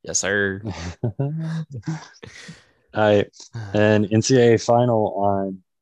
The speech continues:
Speaker 1: Monday.
Speaker 2: uh, yeah, today, I guess, at the, at the time that we're filming this. Yeah.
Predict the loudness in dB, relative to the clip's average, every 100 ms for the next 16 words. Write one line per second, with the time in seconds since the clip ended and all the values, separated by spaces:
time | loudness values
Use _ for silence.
0 | _ -10 -8 -6 -4 -4 -8 _ _ _
1 | _ _ -18 -18 _ _ -6 0 0 0
2 | -2 0 0 -2 -8 _ _ _ -10 -6
3 | -4 -2 -4 -6 -10 -6 -2 -4 -4 -4
4 | -4 -4 -10 -8 -8 -8 -10 -14 _ _
5 | _ _ _ _ _ _ _ _ _ _
6 | _ _ 2 4 2